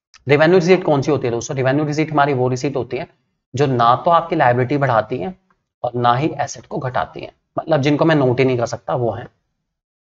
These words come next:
फॉरेन ग्रांट्स नोट नहीं होते, profit of public enterprise नोट नहीं होता, कॉर्पोरेट टैक्स नोट नहीं होता,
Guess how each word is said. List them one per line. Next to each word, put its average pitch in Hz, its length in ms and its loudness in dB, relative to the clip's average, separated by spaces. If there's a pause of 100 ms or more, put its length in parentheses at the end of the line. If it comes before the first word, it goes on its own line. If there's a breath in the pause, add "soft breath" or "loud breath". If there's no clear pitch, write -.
(320)
फॉरेन 147 280 6
ग्रांट्स 151 380 0
नोट 147 180 2
नहीं 139 200 -2
होते, 135 460 -2 (420 loud breath)
profit 135 260 2
of 135 60 -4
public 139 260 2
enterprise 131 400 0
नोट 131 220 0
नहीं 135 160 -2
होता, 131 340 0 (400 loud breath)
कॉर्पोरेट 131 400 2
टैक्स 147 300 -4
नोट 131 200 -2
नहीं 127 200 0
होता, 110 320 -8